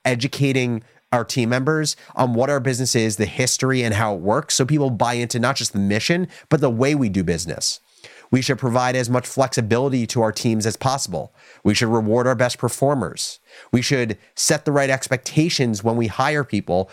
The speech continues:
so they don't come into a job that is so different from what they were planning on doing.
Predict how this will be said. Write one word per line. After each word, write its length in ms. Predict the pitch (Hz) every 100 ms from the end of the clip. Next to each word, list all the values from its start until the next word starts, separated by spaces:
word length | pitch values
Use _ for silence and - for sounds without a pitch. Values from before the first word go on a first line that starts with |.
| -
so 140 | -
they 120 | 147 131
don't 220 | 135 123
come 200 | - 139
into 200 | 127 123
a 40 |
job 460 | 104 104 110 147 175 - -
that 100 | 143
is 140 | 131
so 320 | - 156 151
different 560 | 120 117 113 165 175 -
from 180 | - 139
what 160 | 143
they 100 | 139
were 140 | 127 120
planning 440 | - 143 139 127
on 120 | 110
doing. 300 | 104 120 90